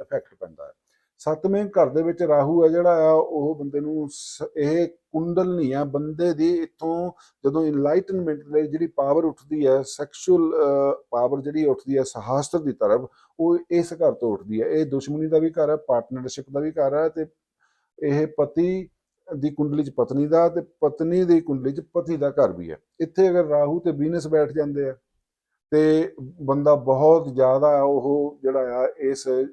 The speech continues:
ਮਤਲਬ ਕੁੰਡਲਨੀ ਸ਼ਕਤੀ ਦੇ ਵਿੱਚ ਕਹਿ ਲਓ, ਜਾਂ, ਅਹ, ਸੈਕਸ਼ੂਅਲ ਦੂਜੀ ਦੇ ਵਿੱਚ ਬਹੁਤ ਜ਼ਿਆਦਾ ਪਾਵਰਫੁਲ ਹੋ ਜਾਂਦਾ ਆ। ਅੱਠਵੇਂ ਘਰ ਦੇ ਵਿੱਚ ਜਿਹੜਾ ਆ, ਅੱਠਵਾਂ ਘਰ ਦੇ ਵਿੱਚ ਪਤਾ ਨਹੀਂ ਕੀ ਕੁਛ ਨਿਕਲਿਆ ਵੀ, ਇਹ ਸਪਿਰਿਚੁਅਲਿਟੀ ਦਾ ਘਰ ਆ, ਓਕਲਟ ਸਾਇੰਸ ਦਿੰਦਾ ਆ। ਬੰਦੇ ਦੇ ਅੰਦਰ ਬਹੁਤ ਸਾਰੀਆਂ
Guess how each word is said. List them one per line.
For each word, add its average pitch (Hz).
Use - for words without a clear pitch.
ਮਤਲਬ 120
ਕੁੰਡਲਨੀ 123
ਸ਼ਕਤੀ 123
ਦੇ 117
ਵਿੱਚ 110
ਕਹਿ 127
ਲਓ, 139
ਜਾਂ, 123
ਅਹ, 120
ਸੈਕਸ਼ੂਅਲ 131
ਦੂਜੀ 110
ਦੇ 117
ਵਿੱਚ 110
ਬਹੁਤ 110
ਜ਼ਿਆਦਾ 104
ਪਾਵਰਫੁਲ 107
ਹੋ 95
ਜਾਂਦਾ 92
ਆ। 92
ਅੱਠਵੇਂ 175
ਘਰ 165
ਦੇ 147
ਵਿੱਚ 151
ਜਿਹੜਾ 156
ਆ, 143
ਅੱਠਵਾਂ 156
ਘਰ 135
ਦੇ 139
ਵਿੱਚ 147
ਪਤਾ 156
ਨਹੀਂ 156
ਕੀ 139
ਕੁਛ 123
ਨਿਕਲਿਆ 131
ਵੀ, 139
ਇਹ 139
ਸਪਿਰਿਚੁਅਲਿਟੀ 156
ਦਾ 147
ਘਰ 135
ਆ, 135
ਓਕਲਟ 143
ਸਾਇੰਸ 139
ਦਿੰਦਾ 131
ਆ। 113
ਬੰਦੇ 139
ਦੇ 139
ਅੰਦਰ 135
ਬਹੁਤ 139
ਸਾਰੀਆਂ 147